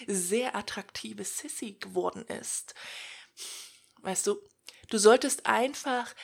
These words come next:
dem Ganzen mm, ein bisschen modisch, sexy,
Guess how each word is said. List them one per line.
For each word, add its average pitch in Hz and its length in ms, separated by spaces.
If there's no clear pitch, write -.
dem 190 180
Ganzen 214 680
mm, 196 460
ein 185 220
bisschen 180 720
modisch, 233 920
sexy, 220 920